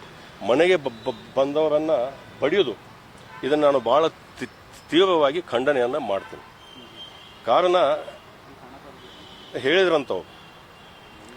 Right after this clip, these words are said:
ಇಲ್ಲ ಅವರು ಅಳಿಯ ಒಬ್ಬರು ಅಲ್ಲೇ ಡಿ ಸಿ ಸಿ ಬ್ಯಾಂಕ್ನಲ್ಲಿದ್ದರು ಶಂಕರ್ ಅನ್ನುವಂಥವ್ರನ್ನ, ಅವರ ಟ್ರಾನ್ಸ್‌ಫರ್‌ದಲ್ಲಿ ನಿನ್ನ ಪಾತ್ರವಿದೆ ಅನ್ನುವಂಥದ್ದನ್ನು ಒಂದು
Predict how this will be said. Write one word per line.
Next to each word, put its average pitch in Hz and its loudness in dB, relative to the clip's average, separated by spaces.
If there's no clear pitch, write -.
ಇಲ್ಲ 160 0
ಅವರು 147 2
ಅಳಿಯ 147 0
ಒಬ್ಬರು 143 0
ಅಲ್ಲೇ 135 -2
ಡಿ 123 -10
ಸಿ 143 -12
ಸಿ 135 -12
ಬ್ಯಾಂಕ್ನಲ್ಲಿದ್ದರು 113 -6
ಶಂಕರ್ 127 -4
ಅನ್ನುವಂಥವ್ರನ್ನ, 98 -8
ಅವರ 156 2
ಟ್ರಾನ್ಸ್‌ಫರ್‌ದಲ್ಲಿ 165 0
ನಿನ್ನ 156 0
ಪಾತ್ರವಿದೆ 147 0
ಅನ್ನುವಂಥದ್ದನ್ನು 139 -2
ಒಂದು 123 -4